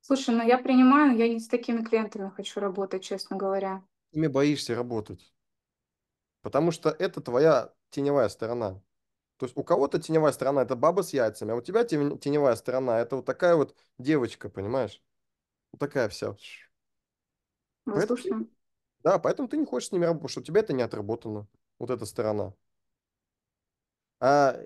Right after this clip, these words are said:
Speaker 2: почему я так уверенно про это говорю? Потому что у меня прям периодами было. Сначала я работал с мужиками. Я думал, что женщины какие-то алогичные существа, вообще непонятно для меня. Потом я начал работать с женщинами.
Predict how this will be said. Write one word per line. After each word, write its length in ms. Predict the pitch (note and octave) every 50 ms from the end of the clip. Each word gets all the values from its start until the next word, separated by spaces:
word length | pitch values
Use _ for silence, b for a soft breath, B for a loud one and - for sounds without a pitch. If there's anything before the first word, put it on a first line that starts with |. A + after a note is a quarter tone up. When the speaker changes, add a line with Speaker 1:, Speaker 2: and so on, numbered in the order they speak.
| - -
Speaker 2:
почему 280 | - - - E3 F3+ G#3+
я 80 | A3 G#3
так 180 | - - -
уверенно 340 | D3 C#3+ E3 F3 D#3 C3+ A#2+
про 120 | - C#3+
это 120 | C#3 C#3 C#3+
говорю? 340 | C#3+ D3+ D#3 F3 G#3 A#3+ G#3+
Потому 320 | D#3 B2 B2+ C#3+ D#3+ D#3+
что 460 | D#3 - - C#3+ C3+ B2+ A#2+ - - _ _ _ _ _ _ _ _ _ _ _ _ _ _ _ _ -
у 60 | C3
меня 200 | D3 F3+ G#3 F3+
прям 180 | E3 E3+ D3
периодами 540 | C#3 - F3 F#3+ G3 F#3 E3 C3+ C3 B2 A#2+
было. 240 | A2+ A2+ B2+ A2+ G#2
Сначала 380 | - - A2 - - G#3 A3 G3
я 60 | D3+
работал 300 | B2+ C3 C#3+ - - C#3+
с 100 | - -
мужиками. 500 | C3+ B2 C3+ C3+ - A2 G2 F#2 - F#2+ G#2
Я 120 | A2 C3 C#3+
думал, 260 | D3 D3 D3 C#3+ B2
что 140 | A#2+ - C3
женщины 320 | B2 E3 G#3 G#3 - - A#2
какие-то 300 | B2+ A#2+ B2+ A#2 - C#3
алогичные 520 | C3+ B2 B2 B2+ C#3 F3 E3 - D3 B2
существа, 440 | - - - - - - - A#2 G2+
вообще 220 | F#2+ F#2 - A#2+
непонятно 460 | A2+ G#2+ - B2 C3 B2+ A2 - G#2+
для 120 | F#2+ G2 G2+
меня. 240 | G2+ G2 G2 - -
Потом 280 | - - - C3 C#3+
я 60 | D#3+
начал 240 | E3 E3 D#3+ - D3
работать 340 | A#2+ B2+ C3+ C#3+ C#3+ E3+ C#3+
с 40 | B2+
женщинами. 580 | A#2+ A2+ G2+ F#2+ - - G2 G2+ G2 G#2 G#2+